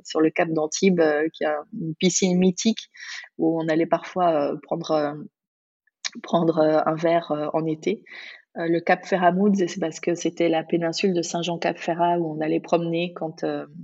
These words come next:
quand il fait chaud en été. Sur la côte, c'est une péninsule qui est recouverte de, de pins, d'eucalyptus, et il y a vraiment, on, on se promène sur cette péninsule, c'est une, toute une promenade, et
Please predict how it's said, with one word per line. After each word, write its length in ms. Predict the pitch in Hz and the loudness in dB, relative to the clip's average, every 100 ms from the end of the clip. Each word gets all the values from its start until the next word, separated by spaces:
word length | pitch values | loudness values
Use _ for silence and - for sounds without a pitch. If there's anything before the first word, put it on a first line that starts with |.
| 170 175 | -10 -8
quand 180 | 160 | -8
il 60 | 170 | -6
fait 160 | - 165 | -4 -2
chaud 240 | - 190 | 0 0
en 120 | 170 | 0
été. 360 | 156 160 202 - - - - | -4 0 2 2 -4 -16 -12
Sur 180 | - 180 | 0 2
la 120 | 165 | 2
côte, 300 | 160 196 202 | 4 4 4
c'est 320 | 196 170 160 | 2 2 4
une 120 | 156 160 | 2 0
péninsule 500 | 170 160 160 208 196 | 2 2 2 2 2
qui 180 | - | 2
est 20 | 170 | 2
recouverte 640 | 175 175 175 180 180 - | 0 0 2 2 2 0
de, 340 | 165 160 160 | 4 6 4
de 180 | 156 160 - | 2 0 0
pins, 280 | 180 180 175 | 2 2 2
d'eucalyptus, 880 | 165 165 165 170 175 - 185 180 - | 0 0 0 0 -4 -4 -2 -2 -2
et 200 | 160 156 | -4 -2
il 100 | 143 | -4
y 60 | 160 | -4
a 60 | |
vraiment, 320 | 156 175 190 196 - - _ | -4 -2 -2 -4 -8 -20 _
on, 120 | 175 - | -8 -4
on 120 | 175 | -4
se 80 | - | -4
promène 420 | - 180 180 202 | 0 0 2 0
sur 240 | 202 180 - | -2 -6 -6
cette 200 | 170 - | -8 -6
péninsule, 440 | 170 165 - 196 | -4 -4 -4 -6
c'est 120 | - | -6
une, 160 | 165 160 | -8 -8
toute 220 | - - | -10 -8
une 100 | 170 | -8
promenade, 480 | - 160 160 180 | -2 -2 0 0
et 100 | 196 | 2